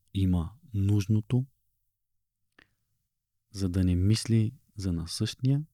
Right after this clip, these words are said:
за да не е разделено от липсата на средства.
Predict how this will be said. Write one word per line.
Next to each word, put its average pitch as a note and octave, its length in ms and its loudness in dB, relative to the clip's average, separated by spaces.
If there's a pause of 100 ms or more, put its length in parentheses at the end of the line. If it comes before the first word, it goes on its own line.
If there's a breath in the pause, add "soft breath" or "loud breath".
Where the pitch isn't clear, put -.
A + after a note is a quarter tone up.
(320)
за F#2+ 220 -6
да F#2 180 -6
не F#2 380 -2
е G#2+ 80 -6 (720)
разделено F#2+ 760 2
от A#2 180 -4
липсата C3 560 -4 (460)
на B2+ 80 -4
средства. - 460 -8